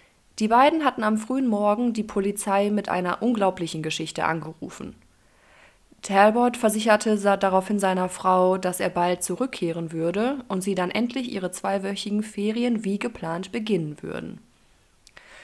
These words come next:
Was Hauptkommissar Talbot damals noch nicht wusste, war,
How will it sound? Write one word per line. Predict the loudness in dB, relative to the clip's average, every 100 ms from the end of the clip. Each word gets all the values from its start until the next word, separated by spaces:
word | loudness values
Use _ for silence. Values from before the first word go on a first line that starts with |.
| -6
Was | 2 6
Hauptkommissar | 6 4 0 2 0
Talbot | 2 2 4 2
damals | 4 4 2 0
noch | -2
nicht | -2 -4 -4
wusste, | -4 -4 -2 -4
war, | -2 0 2 0